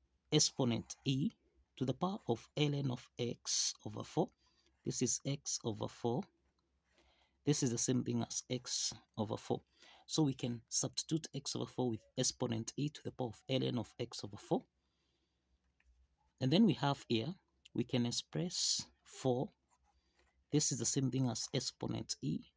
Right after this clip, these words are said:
to the power of ln of four. Now, substituting this, then we have ln of x over four multiplied by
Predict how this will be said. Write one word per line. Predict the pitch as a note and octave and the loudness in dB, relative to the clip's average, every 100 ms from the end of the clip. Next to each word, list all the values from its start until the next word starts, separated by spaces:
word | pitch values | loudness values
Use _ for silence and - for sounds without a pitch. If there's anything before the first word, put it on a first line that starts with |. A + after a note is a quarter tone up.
| - | -10
to | A#2 | -4
the | |
power | A#2+ C3+ C3 - | -2 0 -2 -2
of | A2 - | -4 -2
ln | B2+ B2 A#2+ | -2 -2 -2
of | B2+ A#3 - _ _ - | -2 -4 -8 _ _ -4
four. | - - - _ _ _ _ _ _ _ _ _ _ _ _ - - | 0 0 -2 _ _ _ _ _ _ _ _ _ _ _ _ -12 0
Now, | D3 - | 0 0
substituting | - B2 - G#3+ A3 C3+ | -6 0 0 0 -2 -2
this, | A2 G#3+ - - _ _ _ _ _ - | -2 -2 -2 -6 _ _ _ _ _ -2
then | C#3 C#3+ | 2 2
we | A#2+ | 2
have | B2 C3 C3 B2+ - - - _ _ _ - | 2 2 0 -4 -12 -18 -20 _ _ _ 0
ln | C#3+ D3+ B2 A#2 G#3 - _ _ - | 4 4 2 2 0 -2 _ _ -2
of | A2+ - - | -2 -2 -4
x | A#2+ F3 - - - - - _ _ _ _ - | -2 -2 -6 -6 -4 -4 -8 _ _ _ _ -4
over | A#2 G#2+ A#2 | -4 -2 -6
four | - E3 B3 _ _ _ _ _ - _ _ _ _ _ _ - | -2 0 0 _ _ _ _ _ -20 _ _ _ _ _ _ 2
multiplied | D#3+ F3 - F3 F3 D#3 | 2 2 0 0 2 0
by | B2+ | -4